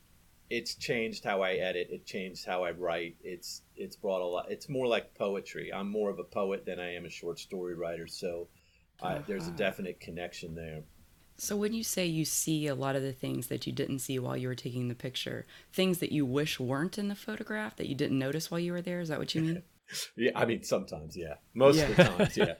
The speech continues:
Speaker 2: <laughs>
Speaker 1: Sometimes there's the, uh, happy little accident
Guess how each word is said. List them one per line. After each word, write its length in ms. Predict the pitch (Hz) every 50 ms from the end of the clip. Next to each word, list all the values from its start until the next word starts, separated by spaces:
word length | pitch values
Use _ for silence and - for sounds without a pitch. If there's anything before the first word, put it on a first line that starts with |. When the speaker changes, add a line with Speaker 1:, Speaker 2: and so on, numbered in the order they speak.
| - 160 -
Speaker 2:
<laughs> 160 | - - -
Speaker 1:
Sometimes 640 | - - - - 151 147 135 - 135 117 117 113 92 85
there's 340 | 117 110 101 101 95 -
the, 260 | 92 95 95 90 92 90
uh, 180 | 90 87 82
happy 400 | 87 117 104 98 - - 98 90 90
little 300 | 90 87 90 87 - 85
accident 640 | 87 87 85 78 - - - - 87 87 80